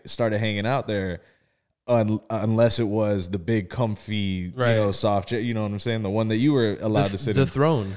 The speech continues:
Speaker 1: Yeah, the throne, essentially. It's like a, a big love seat that they have in the garage. You know what I'm saying? There's seats for everyone to sit down, but there's a nice, comfortable chair, and it's for the new guests to sit down. And then Mike got the honors to sit there and,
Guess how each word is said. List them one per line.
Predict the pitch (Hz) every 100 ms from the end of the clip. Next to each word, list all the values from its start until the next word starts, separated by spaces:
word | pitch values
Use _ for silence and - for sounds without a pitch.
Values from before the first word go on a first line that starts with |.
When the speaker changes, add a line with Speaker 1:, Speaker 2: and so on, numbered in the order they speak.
| -
Speaker 1:
Yeah, | 110 127
the | 98
throne, | 98 - 110 120 120 107
essentially. | - 107 104 101
It's | 98
like | 107 101
a, | 104
a | 110
big | 101 113 117
love | 117 110 117 -
seat | 123 107
that | 104 95
they | 98
have | 104 104 101 95
in | 95
the | 95
garage. | 95 110 104 95 87
You | 98
know | 95
what | 92
I'm | 90
saying? | 104 104
There's | 98 -
seats | 202 -
for | 123
everyone | 143 127 110
to | 101
sit | - 101
down, | 117 123 98
but | 90
there's | 95 104 95
a |
nice, | 95 92 98 98
comfortable | - 110 104 113
chair, | 127 101 110
and | 139 131
it's | 107 - - -
for | - 135
the | 151
new | 190
guests | 139 92 92 -
to | 98
sit | 104 90
down. | 98 95 98
And | 101
then | 101
Mike | 104 104
got | 95 92
the | 104 104
honors | 101 95 92
to | 95
sit | - 92 -
there | 98 95 101
and, | 95